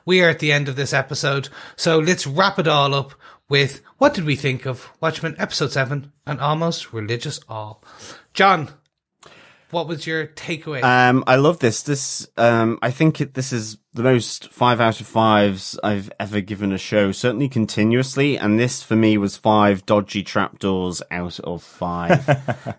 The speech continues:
Speaker 2: Um, yeah, this really did make your, your, your stomach end up in your mouth,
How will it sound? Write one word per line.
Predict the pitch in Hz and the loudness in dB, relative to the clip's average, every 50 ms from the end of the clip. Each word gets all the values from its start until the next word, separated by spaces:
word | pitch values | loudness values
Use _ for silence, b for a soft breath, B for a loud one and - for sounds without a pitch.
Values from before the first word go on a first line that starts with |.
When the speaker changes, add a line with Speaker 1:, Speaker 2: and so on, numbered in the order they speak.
| _ - | _ -4
Speaker 2:
Um, | 87 92 92 90 90 90 90 90 87 - | -2 0 0 2 2 0 0 -2 -2 0
yeah, | - 101 104 101 98 | 2 4 4 4 6
this | 104 117 120 117 - | 4 2 2 0 -2
really | 113 107 110 120 120 120 117 110 107 104 | -2 2 4 6 6 6 6 4 4 2
did | 95 - 113 110 107 104 104 95 92 101 | 2 2 4 6 6 6 6 4 2 0
make | 101 101 101 101 98 98 - - - - | 2 4 4 4 4 2 0 -4 -4 -2
your, | 101 98 95 92 92 92 92 90 b b b b b b b b b - | 0 2 4 4 2 2 0 -2 b b b b b b b b b -4
your, | - 98 95 - - | -2 0 0 0 0
your | 95 95 92 | 0 -2 0
stomach | - - - - - - 104 98 95 87 - - - - | -2 -4 -8 -2 2 4 4 4 4 2 0 -4 -6 0
end | 104 107 107 107 101 | 2 4 4 4 4
up | 98 98 92 - - - - - | 4 2 0 -2 -6 -14 -10 -4
in | - 95 92 92 | -2 0 0 0
your | 92 90 90 87 | 0 0 -2 -2
mouth, | 85 90 87 85 85 87 85 - - - | -2 -4 -4 -6 -6 -8 -12 -14 -18 -14